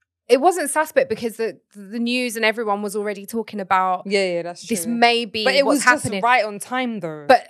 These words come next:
Speaker 1: but their plan was, our, our department was the first department to trial it.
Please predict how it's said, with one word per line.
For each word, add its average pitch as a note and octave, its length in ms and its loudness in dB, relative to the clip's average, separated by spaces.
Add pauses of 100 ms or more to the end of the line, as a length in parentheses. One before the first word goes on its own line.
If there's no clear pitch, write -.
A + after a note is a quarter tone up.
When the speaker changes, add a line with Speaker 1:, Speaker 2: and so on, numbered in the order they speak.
(180)
Speaker 1:
but C4+ 300 4
their A#3+ 140 2
plan C#4 420 0
was, G#3+ 380 2
our, C4 360 4
our C#4 240 4
department G#3+ 680 -4
was G3 160 -8
the G#3 80 -6
first A3 340 0
department G3+ 600 -2
to A#3 200 -4
trial F3 460 2
it. G3 260 -6